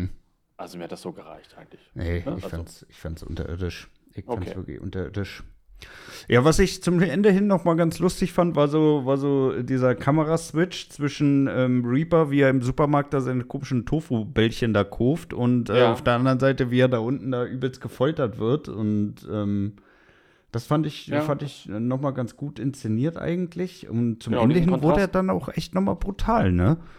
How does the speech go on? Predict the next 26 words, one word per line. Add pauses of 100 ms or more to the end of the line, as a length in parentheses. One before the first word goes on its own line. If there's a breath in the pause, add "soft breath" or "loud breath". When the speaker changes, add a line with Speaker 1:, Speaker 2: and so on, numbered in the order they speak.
(800 loud breath)
Speaker 2:
Ja,
und
das
fand
ich
dann
zum
Beispiel
unnötig.
Äh,
ich
fand
diesen
Un-, (300)
Endkampf (580)
zu
brutal. (340 soft breath)
Speaker 1:
Ja.
Speaker 2:
Und
dann
wurde
auch
einmal,
äh, (340)
die
Figur